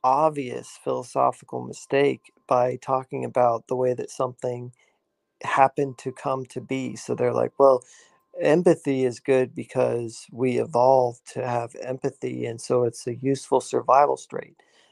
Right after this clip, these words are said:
uh, trait, sorry." And it's like, "Okay, let's just grant that." So if something is good because it, uh, enabled us to survive, if that's what makes something good, well, first of all, why is survival good? Like,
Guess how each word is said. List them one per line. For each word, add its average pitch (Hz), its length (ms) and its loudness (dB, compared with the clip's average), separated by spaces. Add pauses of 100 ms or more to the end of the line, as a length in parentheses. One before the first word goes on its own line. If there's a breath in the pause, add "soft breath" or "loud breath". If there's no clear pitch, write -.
(120)
uh, 127 300 6
trait, - 360 -4
sorry." - 380 -10 (540)
And 143 280 -2
it's 131 180 -8
like, 123 360 -4
"Okay, 147 280 0
let's 143 280 -2
just - 260 -8
grant 139 360 -4
that." - 300 -8
So 143 440 -2 (460)
if 165 280 4 (160)
something 160 440 -4
is 127 160 -6
good 127 260 0
because 127 360 -6
it, 127 60 -6
uh, 127 160 -4 (140)
enabled 139 440 2
us 120 220 -4 (260)
to - 180 -8
survive, 123 560 4
if - 180 -8
that's 127 340 6
what 135 200 0
makes 123 360 -6
something 123 360 -6
good, 123 280 -6 (500 soft breath)
well, 135 480 6 (220)
first 175 280 2
of 143 100 -4
all, 120 340 -4 (120)
why 123 280 2
is 156 160 0
survival 123 500 -4
good? - 340 -14 (160)
Like, 123 220 -10